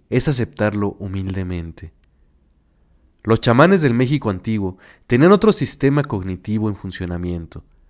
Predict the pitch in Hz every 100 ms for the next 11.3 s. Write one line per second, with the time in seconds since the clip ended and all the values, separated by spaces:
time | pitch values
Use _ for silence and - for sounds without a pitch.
0 | _ _ _ _ 107 98 156 185 185 -
1 | 170 165 127 127 - 127 135 123 110 127
2 | 127 - _ _ 117 113 117 113 - 131
3 | 123 120 156 175 147 135 135 139 107 -
4 | 123 131 131 98 98 92 110 113 113 101
5 | 92 90 92 107 113 110 127 - - 120
6 | - - 107 110 107 92 85 - - 92
7 | 90 82 - - _ _ _ _ _ _
8 | _ _ _ _ _ _ _ _ _ _
9 | _ _ 135 160 208 196 123 98 - 113
10 | 113 107 95 90 98 98 117 117 107 107
11 | 101 90